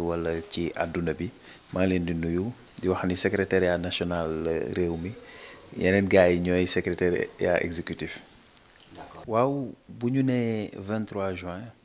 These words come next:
Speaker 1: dafa nekk, euh, bis boo xam ne dafa marqué ku mel ne man, sama génération. Ndax Sénégal dafa am génération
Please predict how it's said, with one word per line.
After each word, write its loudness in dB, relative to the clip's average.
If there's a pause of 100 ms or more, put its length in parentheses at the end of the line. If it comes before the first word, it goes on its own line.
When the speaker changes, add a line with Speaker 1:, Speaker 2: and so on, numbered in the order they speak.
(440)
Speaker 1:
dafa -8
nekk, -8
euh, -8 (580)
bis -6
boo -8
xam -10
ne -10
dafa -12
marqué -10 (960)
ku -10
mel -6
ne -10
man, -10
sama -10
génération. -10 (580)
Ndax -12
Sénégal -8
dafa -12
am -10
génération -10